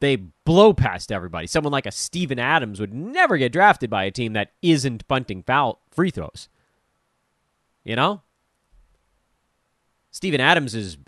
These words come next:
is full-on useless if you're not punting free throws. He shot thirty-six percent at the line last year. He went basically from unrosterable to top sixty. Mason Plumlee is rosterable if you're punting free throws.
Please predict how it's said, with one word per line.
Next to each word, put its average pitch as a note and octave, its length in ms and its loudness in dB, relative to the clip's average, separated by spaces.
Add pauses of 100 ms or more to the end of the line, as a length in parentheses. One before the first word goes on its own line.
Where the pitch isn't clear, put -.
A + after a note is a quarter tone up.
is A#2 200 -6
full-on C3+ 600 0
useless F#2 760 -10
if A2+ 220 -6
you're G#2+ 80 -6
not G#2 200 -6
punting G2+ 280 -6
free A#2+ 220 -8
throws. E2 200 -8
He B2+ 80 -8
shot - 240 -6
thirty-six G#3 480 -6
percent A3 380 -10
at B2+ 80 -8
the G#2+ 80 -10
line E3+ 300 -10
last D#2+ 300 -14
year. - 200 -16 (1400)
He D#3+ 140 -4
went G#3+ 240 2 (140)
basically D3+ 460 0
from B2 260 -4
unrosterable B2 880 -6
to F2+ 560 -10
top A#2+ 320 -6
sixty. - 560 -10 (1040)
Mason D#3+ 360 -2
Plumlee A#2 840 -4 (720)
is A2 200 -6
rosterable G2 720 -2
if - 60 -16
you're F#2 100 -12
punting G2 420 -10
free G2 200 -12
throws. D#2+ 500 -12